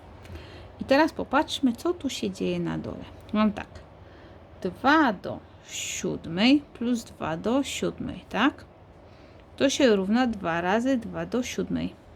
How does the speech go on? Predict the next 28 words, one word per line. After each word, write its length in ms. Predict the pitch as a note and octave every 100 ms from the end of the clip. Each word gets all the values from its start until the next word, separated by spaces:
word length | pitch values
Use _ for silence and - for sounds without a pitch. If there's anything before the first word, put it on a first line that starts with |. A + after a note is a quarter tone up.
| -
Dlaczego 460 | E3+ D#3+ - C#4 E4+
tak 180 | F4 G#3+
mogę 260 | E3+ D#3
zapisać? 320 | F3 - D4 E4+
Bo 120 | A4
popatrzcie, 560 | D4+ - - - - - - - - -
jak 160 | C#4
mam 300 | C#4 A#3+ A3+
trzy 320 | - - E4
plus 460 | - - F3+ F3+ -
trzy, 460 | - - F#3 G#3+ E4+ - - - - - - - - - - -
to 100 | A#3+
co 140 | F3
to 140 | -
jest? 260 | E3+ - - - - - - - - G#3+
Dwa 420 | G#3 F#3 E3+ E3+
razy 340 | E3+ G3+ D4
trzy, 240 | - - F#3
tak? 340 | G#3+ C#4+ - - -
Bo 100 | A#3
wzięłam 420 | C4+ C#4+ A3+ G3+
dwójkę, 680 | G3 G3+ A3 F#3+ E3+ - - - - -
e, 300 | F#3+ F3+ F#3+
trójkę 340 | - - D#3+
dwa 200 | D3+ D3
razy, 260 | C3+ - -
tak? 280 | E4+ - - - - - - - - - - - - - -
Mm? 160 | A#3